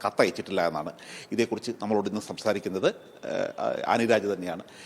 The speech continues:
ഇന്നലെ പറഞ്ഞ്, ഈ കത്തയച്ചില്ല എന്ന് പറഞ്ഞ് ഒരു, ഒരു മണിക്കൂർ പിന്നിട്ടപ്പോൾ തന്നെ, ഏഹ്, പ്രിയങ്ക ഗാന്ധി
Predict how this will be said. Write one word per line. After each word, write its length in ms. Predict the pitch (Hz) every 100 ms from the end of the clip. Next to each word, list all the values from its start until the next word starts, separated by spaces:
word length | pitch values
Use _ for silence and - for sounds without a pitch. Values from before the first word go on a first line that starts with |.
| -
ഇന്നലെ 260 | 151 170 175 160
പറഞ്ഞ്, 440 | 131 123 131 127 - -
ഈ 160 | 120 117
കത്തയച്ചില്ല 500 | 117 135 117 - 117
എന്ന് 120 | 113 113
പറഞ്ഞ് 320 | 101 101 98 95 -
ഒരു, 260 | 110 110 113
ഒരു 140 | 110
മണിക്കൂർ 340 | 151 135 131 123
പിന്നിട്ടപ്പോൾ 560 | 120 107 110 110 107 101
തന്നെ, 240 | 95 95 95 -
ഏഹ്, 80 | 101
പ്രിയങ്ക 400 | 98 101 104 104
ഗാന്ധി 340 | 92 90 92